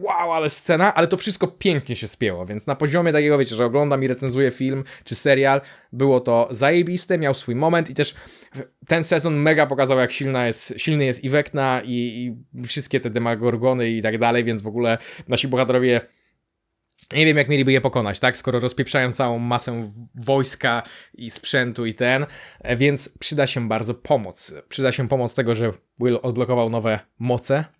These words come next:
i, e, takie weknowe zresztą, bo przecież zabił te Demogorgony w tym stylu łamania, nie?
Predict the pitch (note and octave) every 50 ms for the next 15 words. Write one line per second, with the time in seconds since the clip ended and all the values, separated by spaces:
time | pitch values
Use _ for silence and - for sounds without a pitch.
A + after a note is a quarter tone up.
0 | _ _ _ _ _ - G#2+ G#2 G#2 G2+ - A2 - - A#2+ G2+ A2+ B2 - -
1 | C3+ B2+ A2 A#2+ G#2+ A#2 A#2 - - C#3 B2+ A2+ G2+ - A2+ G#2+ G2+ A#2+ A2 A2
2 | A2 G2+ - A2+ G2 A2+ A2 A2 A2 A2 A2 A2+ B2 - B2 C3+ B2+ A#2 C3 B2+
3 | B2 A#2 - - C3+ - - - C3 B2 B2+ A2+ A#2 A#2 A2+ A2 A2 A2+ A#2+ C3
4 | A#2+ G#2+ A2+ B2+